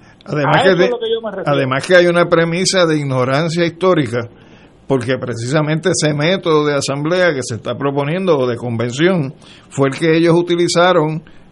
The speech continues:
Speaker 1: en el desarrollo constitucional de Estados Unidos para ser el país que es hoy, porque
Speaker 2: Claro.
Speaker 1: así fue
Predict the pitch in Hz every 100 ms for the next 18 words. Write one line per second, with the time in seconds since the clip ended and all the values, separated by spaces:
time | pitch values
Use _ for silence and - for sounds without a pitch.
0 | - 151 147 139 127 127 110 139 147 156
1 | 151 151 143 151 151 151 151 156 156 165
2 | 160 175 170 143 139 147 143 139 143 147
3 | 135 127 196 160 - - - _ - 127
4 | 135 143 151 147 - 143 147 160 165 165